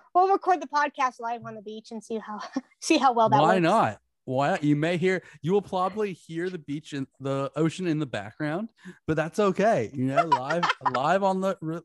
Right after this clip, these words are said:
Speaker 2: live on location.
Speaker 1: Right?
Speaker 2: You know?
Speaker 1: Yeah.
Speaker 2: <laughs> From
Speaker 1: Yeah,
Speaker 2: the
Speaker 1: I
Speaker 2: beach,
Speaker 1: mean
Speaker 2: you know, but it can, we can t-, with the technology we have now, we can do that, you know? <laughs>
Speaker 1: That's true.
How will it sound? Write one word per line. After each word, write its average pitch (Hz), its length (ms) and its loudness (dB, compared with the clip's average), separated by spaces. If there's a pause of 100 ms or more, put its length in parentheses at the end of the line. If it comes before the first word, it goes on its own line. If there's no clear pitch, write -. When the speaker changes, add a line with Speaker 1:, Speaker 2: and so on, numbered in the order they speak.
Speaker 2:
live 160 280 0
on 190 140 -4
location. 185 300 -2
Speaker 1:
Right? 269 300 0 (160)
Speaker 2:
You 131 60 -8
know? 185 140 -10 (680)
Speaker 1:
Yeah. - 300 -10
Speaker 2:
<laughs> - 60 -20 (300)
From 220 240 -6
Speaker 1:
Yeah, 262 380 4
Speaker 2:
the 214 60 2
Speaker 1:
I 202 40 2
Speaker 2:
beach, 196 280 0
Speaker 1:
mean 294 160 -10
Speaker 2:
you 123 60 -4
know, 143 180 -4
but 143 140 -6
it 135 220 -14
can, 147 160 -2
we 160 140 0
can 202 420 -4
t-, 170 200 -4
with 147 180 -2
the 180 160 -6 (140)
technology 180 480 -2
we 165 100 -2
have 165 240 -4
now, 143 480 -4
we 110 160 -10
can 151 160 -2
do 160 140 -2
that, 165 260 -6
you 120 80 -10
know? 113 240 -10 (200)
<laughs> - 160 -18
Speaker 1:
That's 220 340 -4
true. 370 360 -2